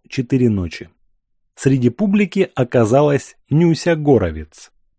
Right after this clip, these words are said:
Эта стояросовая дева повлекла меня к себе ночевать, уверяя, что она живет в огромной и пустой квартире Кизеветтера, что она меня положит в отдельной, совсем отдельной комнате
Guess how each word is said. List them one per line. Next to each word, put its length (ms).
Эта 200
стояросовая 880
дева 480
повлекла 600
меня 340
к 80
себе 340
ночевать, 840
уверяя, 640
что 220
она 200
живет 380
в 100
огромной 760
и 200
пустой 540
квартире 720
Кизеветтера, 880
что 220
она 200
меня 480
положит 500
в 60
отдельной, 840
совсем 560
отдельной 680
комнате 760